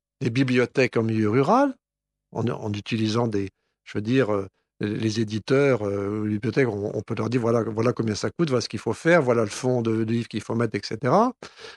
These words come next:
De financer les classes des tout-petits. Les classes des tout-petits, c'est un concept élaboré par le président Wade au Sénégal. C'est du préscolaire avec un suivi sanitaire également.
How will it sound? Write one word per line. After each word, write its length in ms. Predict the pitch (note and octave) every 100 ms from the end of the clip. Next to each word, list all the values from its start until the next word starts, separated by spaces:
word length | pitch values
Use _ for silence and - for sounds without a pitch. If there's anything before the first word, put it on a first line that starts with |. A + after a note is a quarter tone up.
| _
De 100 | C3
financer 720 | C3 D#3 D3+ C3+ - E3+ C3 - _ _ _
les 100 | B2
classes 380 | - D3+ D#3 B2
des 120 | A#2+
tout-petits. 680 | - A2+ B2+ - A#3 C4+ C#4
Les 100 | G#2+
classes 260 | - C#3 A#2+
des 80 |
tout-petits, 580 | A#2 A#2+ B2+ A2+ - D#3+
c'est 320 | C#3 - A2+ B2
un 120 | A2
concept 520 | - A#2+ - C#3+ -
élaboré 440 | A2 G#2+ A2 B2
par 140 | A2 G#2
le 100 | G#2
président 460 | - G2 A2 A2
Wade 260 | A2+ B2 A#2
au 80 | G#2+
Sénégal. 680 | - A2 G#2+ A#2+ A#2+ G#2+ F#2+ -
C'est 140 | A#2
du 140 | G#2+
préscolaire 760 | G#2 - B2 - A#2+ B2 B2 G#2+
avec 220 | G2+ G#2
un 60 | G#2
suivi 300 | - A2 A#2
sanitaire 580 | - A2 A2 - B2 G#2+
également. 560 | A2 G#2 G#2+ B2 A#2